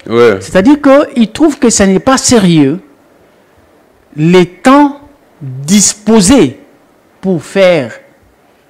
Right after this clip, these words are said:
Speaker 2: cet exercice du nettoyage du fichier n'est pas un temps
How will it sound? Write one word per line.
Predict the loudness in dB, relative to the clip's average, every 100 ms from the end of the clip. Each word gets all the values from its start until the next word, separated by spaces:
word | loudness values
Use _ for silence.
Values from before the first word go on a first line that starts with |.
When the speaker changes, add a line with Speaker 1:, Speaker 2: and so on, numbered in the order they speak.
| _ _ _ _ _
Speaker 2:
cet | -18 -6 -6 -4
exercice | -8 -8 -8 -8 -8 -8 -8
du | -6
nettoyage | -6 -6 -6 -6 -8
du | -14
fichier | -14 -10 -6 -6 -8 _ _ _ _ _ _ _ _ _ _ _
n'est | -10 -8
pas | -4 -4 -4 -6 -20 _ -12
un | -12
temps | -6 -4 -4